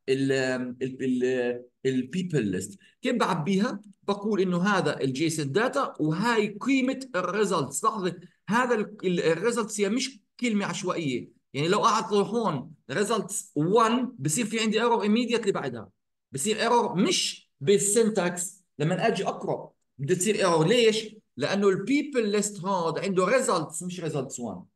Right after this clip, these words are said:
اوكي؟ يعني انا هسه اذا بتطلعوا هون عندي مشكله مع الصور،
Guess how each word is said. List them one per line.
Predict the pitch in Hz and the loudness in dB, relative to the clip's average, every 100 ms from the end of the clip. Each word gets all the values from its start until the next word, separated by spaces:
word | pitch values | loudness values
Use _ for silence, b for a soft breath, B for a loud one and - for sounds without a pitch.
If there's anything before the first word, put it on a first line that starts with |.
| _ _ _ _ _ _ _ _ _ _ _ _ _ | _ _ _ _ _ _ _ _ _ _ _ _ _
اوكي؟ | 127 196 208 | -4 0 0
يعني | 135 143 160 | 2 0 2
انا | 226 226 | 2 2
هسه | 269 - | 2 0
اذا | 165 | 0
بتطلعوا | 160 180 247 233 190 185 | -2 -4 -2 0 0 -2
هون | 156 175 - - _ - | -2 -4 -8 -14 _ -4
عندي | 185 180 | 0 2
مشكله | 233 - 170 | 0 -2 -2
مع | 160 | -2
الصور، | 151 151 190 156 127 - | -4 -4 -4 -4 -6 -8